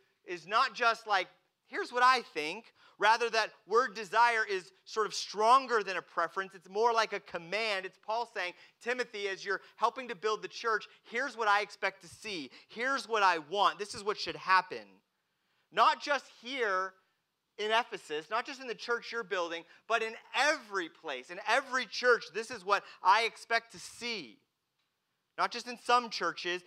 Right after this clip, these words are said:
in every church. I expect to see that men pray. Now, does Paul think here that only men should pray? Certainly not. His point is not that only men should pray. He's talking about how,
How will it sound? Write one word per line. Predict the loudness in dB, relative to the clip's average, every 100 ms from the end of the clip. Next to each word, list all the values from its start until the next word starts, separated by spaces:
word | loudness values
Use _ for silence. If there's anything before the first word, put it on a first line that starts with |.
| -12 0
in | 0
every | 0 -4
church. | -8 -10 -4
I | 0 0
expect | -2 -6 -8 -8
to | -18
see | -12 -10 -10 _ _
that | -16 -16
men | -4 0 0 -2 -10 _ _ _
pray. | 2 4 4 0 0
Now, | -2
does | -2
Paul | 2 6 6
think | 4 -2 -4 -4
here | 0 0
that | 0
only | -2 -2 -4 -4
men | -4 -4
should | -10 -12
pray? | 0 2 4 2 -4 -14 _ _ _
Certainly | -2 -2 -2 -6 -4
not. | 0 2 0 -6 -18 _ _ _ _ _
His | -16 -10
point | 0 0 0
is | -6 0
not | 4 4 4
that | -2
only | -4 -4 -6
men | -6 -6
should | -10 -12 0
pray. | 2 2 0 -8 _ _ _ _ _ _ _
He's | -16
talking | 0 0 0 0
about | 0
how, | 4 4 4 2